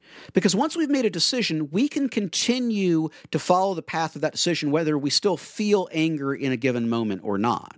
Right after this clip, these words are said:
We can decide, "I'm gonna get involved in working for a more just world in the following ways," and then doing that. But if we're relying, if we, if we say, "If tomorrow I wake up and I still feel angry,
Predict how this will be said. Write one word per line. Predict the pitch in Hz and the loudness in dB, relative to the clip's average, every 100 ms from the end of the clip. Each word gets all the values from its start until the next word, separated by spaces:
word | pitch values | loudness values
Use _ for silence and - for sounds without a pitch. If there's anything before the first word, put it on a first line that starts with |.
| - | -2
We | 131 | 0
can | 202 233 | 2 0
decide, | 190 170 156 151 | 0 2 0 0
"I'm | 151 202 | -2 -2
gonna | 220 196 | -2 0
get | 180 175 | 0 0
involved | 139 127 131 127 131 | 0 0 0 -2 -6
in | 117 113 110 - - - | -2 0 -2 -4 -12 -10
working | 117 120 165 165 160 | -4 2 2 2 -4
for | 147 135 | -2 -2
a | |
more | 131 127 | -2 -2
just | - 135 123 127 | 0 0 0 -2
world | 117 117 113 101 | 0 0 0 -4
in | |
the | 95 | -4
following | - 117 110 104 | -2 0 -2 -2
ways," | 101 98 | -2 -2
and | - 101 | -4 -2
then | 98 92 - | -2 -2 0
doing | 135 156 110 | 2 2 -2
that. | 82 76 - - - - - | -6 -8 -12 -18 -18 -18 -14
But | 120 196 185 _ _ _ - | 4 4 4 _ _ _ -2
if | 208 | 0
we're | 202 185 | 2 2
relying, | 185 190 277 233 | 2 0 -2 -2
if | 190 | -2
we, | 196 - | -2 -2
if | - | -2
we | 202 | 0
say, | - 202 - | 0 0 0
"If | 220 | -2
tomorrow | - 185 240 330 285 | 0 0 2 2 0
I | 220 | 0
wake | 214 214 | 0 -2
up | 196 | -4
and | 185 | -2
I | |
still | 165 - 202 214 | 0 0 2 2
feel | - 180 156 | 2 -2 0
angry, | 170 175 117 95 85 | 0 -2 -2 -4 -4